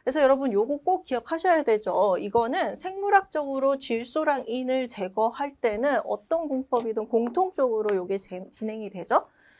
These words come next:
그래서 요거에 맞춰서 여러분 보시고 여기에 추가로 보면은 유기물 제거, 비오디 제거 다 들어갑니다. 그죠? 자, 요번에는 사십육 번 문제 볼게요.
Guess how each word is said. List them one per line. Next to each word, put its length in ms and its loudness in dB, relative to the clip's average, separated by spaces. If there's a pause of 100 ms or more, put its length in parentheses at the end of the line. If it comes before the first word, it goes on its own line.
(200)
그래서 320 -4 (320)
요거에 380 -8
맞춰서 440 -12
여러분 200 -10
보시고 480 -4
여기에 240 0
추가로 560 2
보면은 380 -2 (360)
유기물 440 0
제거, 400 -12 (180)
비오디 400 -2
제거 280 -6 (120)
다 220 2
들어갑니다. 480 -4
그죠? 280 -2 (3750)
자, 220 -2
요번에는 580 -2
사십육 640 -4
번 140 0
문제 340 -2
볼게요. 720 -6